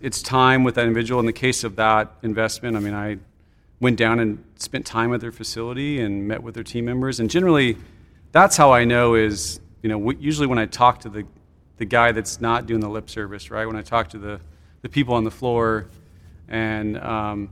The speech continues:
do they have respect for the leadership? Do they have respect for the boss? Is there, like, a, um, a common mission?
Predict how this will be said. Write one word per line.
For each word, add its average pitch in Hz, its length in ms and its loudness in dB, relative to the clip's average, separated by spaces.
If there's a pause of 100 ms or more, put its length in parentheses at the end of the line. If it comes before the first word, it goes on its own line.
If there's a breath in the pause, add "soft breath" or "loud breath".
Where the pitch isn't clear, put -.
do 143 100 0
they 131 100 4
have 113 140 2
respect - 500 -4
for 104 520 -8 (160)
the 110 60 -12
leadership? 104 540 -8
Do 113 60 -16
they 113 80 -10
have 104 120 -10
respect 104 360 -10
for - 100 -20
the 95 60 -20
boss? 101 480 -4
Is 120 140 -12
there, 117 160 -4
like, 104 260 -4
a, 101 300 -6 (920 soft breath)
um, 104 440 -6
a 117 60 -10
common 113 440 -2
mission? 107 560 -8